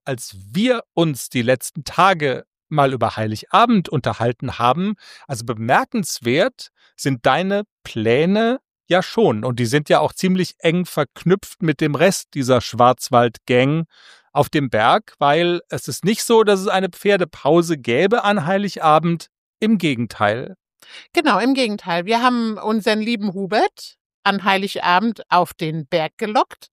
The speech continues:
Speaker 2: für eine kleine Springstunde, eine Weihnachtsspringstunde. Und wir machen ein kleines Weihnachtsbuffet und es gibt vielleicht auch Nikolausmützen und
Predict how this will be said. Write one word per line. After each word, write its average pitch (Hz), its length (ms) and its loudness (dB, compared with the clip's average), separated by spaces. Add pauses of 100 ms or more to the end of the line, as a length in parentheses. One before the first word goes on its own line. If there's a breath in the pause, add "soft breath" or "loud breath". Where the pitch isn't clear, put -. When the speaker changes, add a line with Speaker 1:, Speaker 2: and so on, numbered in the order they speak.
(260 soft breath)
Speaker 2:
für 233 240 -2
eine 196 240 0
kleine 180 320 0
Springstunde, 247 680 -2
eine 165 500 -2
Weihnachtsspringstunde. 311 1300 -2 (500 soft breath)
Und 220 380 -2
wir 196 100 4
machen 185 280 -2
ein 160 180 -2
kleines 170 380 -4
Weihnachtsbuffet 214 1000 -2
und 185 360 -4
es - 120 -18
gibt - 180 -8
vielleicht 185 360 0
auch - 120 -6
Nikolausmützen 254 1200 0
und 180 440 -2